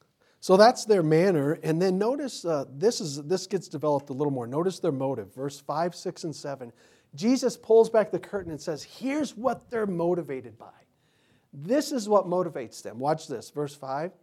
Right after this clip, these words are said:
"But all their works they do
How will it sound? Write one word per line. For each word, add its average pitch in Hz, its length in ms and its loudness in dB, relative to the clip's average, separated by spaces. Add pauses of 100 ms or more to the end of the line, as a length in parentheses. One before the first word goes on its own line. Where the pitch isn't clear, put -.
(1400)
"But 185 320 4
all 240 440 8
their 185 200 4
works 113 560 -10
they 131 160 2
do 110 460 -8